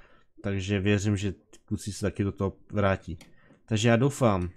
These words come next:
že s-, oceníte tu práci. Já jsem reálně na tom strávil tři noci a vůbec jsem nespal. Zdraví jsem tomu pomalu obětoval, ale je to hotový, funguje to. Tady,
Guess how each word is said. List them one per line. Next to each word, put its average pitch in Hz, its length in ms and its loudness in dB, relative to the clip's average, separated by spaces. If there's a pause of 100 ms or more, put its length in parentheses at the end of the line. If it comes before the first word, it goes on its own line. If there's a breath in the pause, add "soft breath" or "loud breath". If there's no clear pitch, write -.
že 98 240 -8
s-, - 240 -10
oceníte 110 580 0
tu 107 380 0
práci. 101 540 0 (420 soft breath)
Já 104 80 -4
jsem 110 240 4
reálně 107 380 6
na 98 120 -2
tom 107 160 -4
strávil 101 500 0
tři - 340 -2
noci 101 540 0 (480 soft breath)
a - 80 -8
vůbec 101 340 -2
jsem 107 160 0
nespal. 95 600 0 (340)
Zdraví 110 480 4
jsem 107 200 0
tomu 101 220 0
pomalu 98 360 0
obětoval, 95 840 -2
ale 95 540 -2 (100)
je 104 140 0
to - 160 -2
hotový, 98 400 0
funguje 101 460 0
to. 92 420 0 (1040 soft breath)
Tady, 107 460 4